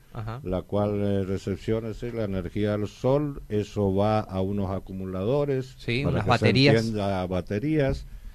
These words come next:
Speaker 2: De esa batería transforma y va a, justamente a, al medidor, ¿no?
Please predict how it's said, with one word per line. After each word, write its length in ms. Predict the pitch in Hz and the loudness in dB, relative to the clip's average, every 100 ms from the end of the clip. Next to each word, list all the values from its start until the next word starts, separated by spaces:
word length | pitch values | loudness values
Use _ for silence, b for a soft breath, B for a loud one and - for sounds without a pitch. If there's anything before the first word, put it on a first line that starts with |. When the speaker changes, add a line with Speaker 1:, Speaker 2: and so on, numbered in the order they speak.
| b - | b 0
Speaker 2:
De 180 | 98 | 4
esa 220 | 110 - 104 | 4 4 0
batería 600 | 101 95 101 101 113 113 | 0 -2 -4 0 0 -2
transforma 920 | 110 95 87 - 110 127 135 143 143 - | -2 -4 -4 -2 -2 -2 -4 -6 -8 -12
y 160 | - 98 | -8 -6
va 460 | 90 95 98 104 104 | -4 -2 0 0 -2
a, 800 | - 92 90 90 85 82 78 78 - | -4 -4 -4 -4 -8 -10 -10 -12 -10
justamente 640 | 90 90 90 95 92 95 | -8 -6 -4 -6 -4 -2
a, 260 | 90 87 | -2 -2
al 80 | 85 | -4
medidor, 560 | 87 92 95 110 139 120 | -2 0 0 2 2 0
¿no? 320 | 117 135 160 | -2 -2 -4